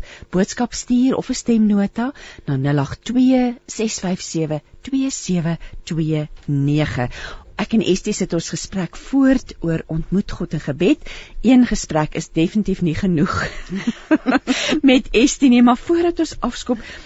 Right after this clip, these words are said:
wil ek graag lees uit Psalm honderdnegentien vers honderdvyfenveertig, vanaf vers honderdvyfenveertig, en dit sê die volgende: "Ek roep so hard as wat ek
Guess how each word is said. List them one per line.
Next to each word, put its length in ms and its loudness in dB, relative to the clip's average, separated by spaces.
wil 100 0
ek 120 -2
graag 260 0
lees 460 0
uit 180 -6
Psalm 340 0
honderdnegentien 1200 0
vers 280 -8
honderdvyfenveertig, 1300 -4
vanaf 380 0
vers 220 -4
honderdvyfenveertig, 1120 -8
en 120 0
dit 260 -2
sê 40 2
die 120 -2
volgende: 540 -6
"Ek 180 -2
roep 200 0
so 160 -2
hard 540 -6
as 160 -6
wat 120 -10
ek 100 -6